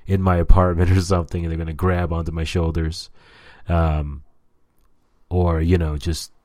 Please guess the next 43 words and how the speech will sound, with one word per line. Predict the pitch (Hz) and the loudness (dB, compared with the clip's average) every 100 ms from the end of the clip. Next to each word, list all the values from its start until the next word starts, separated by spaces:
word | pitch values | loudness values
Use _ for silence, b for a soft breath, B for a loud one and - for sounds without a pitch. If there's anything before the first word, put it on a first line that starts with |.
| _ | _
it | 107 127 | 6 8
was | 123 | 10
weird, | 104 151 120 80 | 10 8 8 4
you | 92 | 0
know, | 95 95 | 0 0
I | 90 | -2
just | 90 95 - | -2 -2 4
didn't | 104 104 | 4 4
expect | 104 - 104 - | 2 2 2 0
to | 85 | -6
see | - 127 | -2 0
it. | 90 | -2
So, | - 87 | -4 -4
like, | 82 78 - B B B 95 | -4 -8 -14 B B B 2
my | 95 92 - - _ | 4 2 -2 -18 _
first | - 104 - | 2 2 4
couple | 92 90 | 2 4
thoughts | 101 95 92 - | 4 4 2 0
were | 82 | 0
very | 90 90 90 | 0 0 2
irrational. | 85 87 90 90 80 80 - b b b - | 2 0 0 -2 -6 -8 -16 b b b -2
So | 98 | 2
then | 95 92 | 4 4
I | |
go | 95 | 4
downstairs, | 117 107 98 104 104 107 107 90 | 6 4 2 2 4 4 2 0
and | 82 80 78 76 - b b b b b | -2 -4 -6 -12 -20 b b b b b
then, | 82 | -4
um, | 80 78 73 76 - _ _ _ _ _ _ _ _ _ _ _ _ | -2 -4 -8 -14 -20 _ _ _ _ _ _ _ _ _ _ _ _
it | 90 80 | -6 4
appears | - 104 92 | 6 6 4
that | 85 | 0
someone | - 95 85 | 0 0 0
tried | - 92 87 | 0 0 0
to | 80 | -4
steal | - - 120 | -6 0 0
my | 107 85 | 0 -4
car | - - 156 101 90 87 | -6 -6 -2 -2 -2 -6
and | 90 85 82 82 78 80 | -8 -8 -6 -8 -10 -8
use, | 95 95 87 | -4 -4 -4
like, | 87 85 82 | -4 -6 -10
a | |
key, | - - 127 110 78 76 | -6 -4 -2 -2 -4 -8